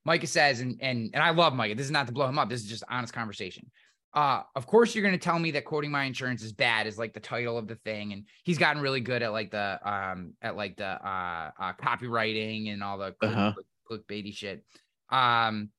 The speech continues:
Speaker 1: and basically, it's this conversation with an underwriter, which basically says, "Speaking from the carrier side,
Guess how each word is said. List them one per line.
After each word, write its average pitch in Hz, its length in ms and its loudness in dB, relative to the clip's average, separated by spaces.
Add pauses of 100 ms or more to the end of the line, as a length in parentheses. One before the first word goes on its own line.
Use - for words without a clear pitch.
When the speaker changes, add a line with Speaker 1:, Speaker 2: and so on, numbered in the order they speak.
Speaker 1:
and 147 120 -6
basically, 202 280 4
it's 180 120 0
this 143 100 -6
conversation 170 480 -2
with 147 80 -4
an - 20 -2
underwriter, 135 260 2
which 113 120 -4
basically 147 320 -4
says, 117 320 -2 (280)
"Speaking 240 360 0
from 226 120 2
the 208 60 2
carrier 139 360 2
side, 107 420 -2